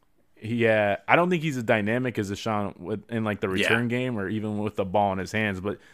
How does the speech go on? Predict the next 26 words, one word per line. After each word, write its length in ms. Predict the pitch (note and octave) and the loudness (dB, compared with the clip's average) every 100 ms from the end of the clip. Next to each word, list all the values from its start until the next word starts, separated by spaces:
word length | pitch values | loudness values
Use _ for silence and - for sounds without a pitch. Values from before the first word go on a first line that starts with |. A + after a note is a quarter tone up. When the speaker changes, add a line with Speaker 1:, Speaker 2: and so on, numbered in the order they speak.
| _ - | _ 0
Speaker 1:
just 280 | C3+ C3+ - | 2 2 2
field 340 | B2 C3 C3 | 4 6 4
tilting 440 | - A#2+ B2 A#2+ G2+ | 2 0 0 -2 -4
speed. 520 | - - A2 D3 F3 _ _ _ _ | -6 -4 -2 -2 -6 _ _ _ _
Hell 320 | - A2 A2 | 0 4 4
yeah, 220 | G#2 G#2 F2+ | 4 2 2
that 160 | G#2 | 0
is 100 | A2 | 0
a 60 | G2 | -2
great 340 | E2+ G2 G2 | -2 -4 -4
comparison. 560 | - F#2 G#2 G2 - G#2+ | -6 -6 -4 -4 -4 -4
Look, 200 | A#2+ - _ _ _ | -4 -6 _ _ _
I'm 160 | A#2+ C#3+ | 0 2
looking 260 | F3 F3+ G3+ | 2 2 0
at, 180 | E3+ - | -2 -2
like, 220 | A#2 G#2+ | -2 2
all 120 | A2+ | 2
the 80 | B2 | 0
transactions 580 | - A2+ F#2+ G2+ A2 G2+ | 0 0 2 0 0 0
'cause 60 | B2 | 2
I 60 | |
wrote 180 | C3 E3+ | 2 2
down 160 | D3+ F#2 | 0 0
all 240 | F2 A#2 | 2 2
of 80 | G2 | 0
them. 320 | F#2 F2+ | -4 -8